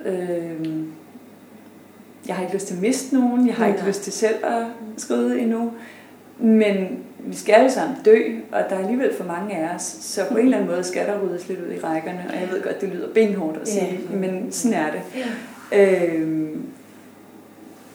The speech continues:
Speaker 1: men det, der skræmmer mig mest, er,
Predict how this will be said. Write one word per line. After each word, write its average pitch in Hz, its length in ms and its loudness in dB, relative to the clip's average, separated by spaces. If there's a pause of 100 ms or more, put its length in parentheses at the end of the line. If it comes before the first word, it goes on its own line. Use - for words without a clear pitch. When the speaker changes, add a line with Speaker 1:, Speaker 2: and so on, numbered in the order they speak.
(1160)
Speaker 1:
men 208 240 4
det, 233 120 4
der 240 60 2
skræmmer 214 500 -2
mig 202 180 0
mest, - 360 -4 (120)
er, 180 360 0